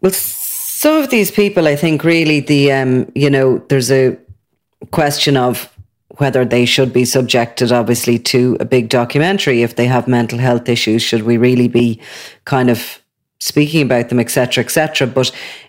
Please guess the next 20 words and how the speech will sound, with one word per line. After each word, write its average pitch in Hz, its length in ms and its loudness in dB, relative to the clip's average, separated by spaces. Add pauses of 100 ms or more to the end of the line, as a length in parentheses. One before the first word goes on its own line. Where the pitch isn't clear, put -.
(100)
in 151 140 0
a 151 80 0
way, 160 560 0 (200)
when 147 160 2
she's 143 220 -2
carrying 143 560 2
on 139 380 2
this 131 220 0
sort 139 180 2
of 123 160 -2
con 156 420 -2
artist, 131 720 -2 (160)
uh, 120 440 2 (360)
activities, 135 800 0
and 127 220 0
there's 123 180 2
clearly 143 400 0
no 120 200 2
stopping 156 500 0
her, 131 220 -2